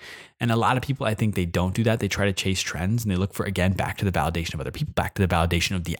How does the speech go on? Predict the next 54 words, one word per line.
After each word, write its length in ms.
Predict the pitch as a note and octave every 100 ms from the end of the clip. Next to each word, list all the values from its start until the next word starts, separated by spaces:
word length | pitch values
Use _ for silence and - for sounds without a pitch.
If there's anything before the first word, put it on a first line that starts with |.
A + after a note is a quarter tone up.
| -
algorithm. 680 | D#2 A#2+ C3 C#3+ D3+ F3+ E3+ - - - - _ -
And 100 | A2
because 340 | A#2 B2 D3
of 60 | C#3
that, 100 | A2
they 100 | A2+
don't 220 | A#2+ A#2+
create 300 | - A#2 A2
in 80 | G#2
a 40 |
way 160 | G2 G2
that 120 | F2+
they 120 | F#2+
genuinely 600 | F#2+ F#2+ G2 G2 G2 F#2+
want 340 | F2+ E2+ F2 F2+
to 80 |
be 200 | E2+ E2+
creating. 580 | D#2 - D#2+ D#2 D#2 - - - - -
And 80 | A2+
I 40 |
think 100 | G3
it's 100 | F#3
important. 300 | C#3 F3+ F#3
Like, 120 | G2+
you 60 | -
have 180 | C#3 F3+
to 80 | -
kind 160 | D#3+
of 140 | C#3+ C#3
spend 300 | - B2+ B2
time 200 | C3 F#3
with 140 | A2
yourself 520 | D#2+ - - - - - _
because 200 | B2 C3+
we're 80 | C#3+
so 160 | D#3+
worried 240 | D3 B2 B2+
about 160 | G#2
the 80 | G2+
opinions 320 | F2+ G#2 G2+
of 60 | G2+
other 80 | F#2
people 200 | F#2+ G2+
and 120 | F2+
will 80 | F#2+
people 200 | - F#2
like 280 | E2+ F2+ F2
it 120 | E2
and 160 | E2
will 120 | E2 F#2
the 100 | -
al-, 180 | -
will 120 | D3
it 100 | C#3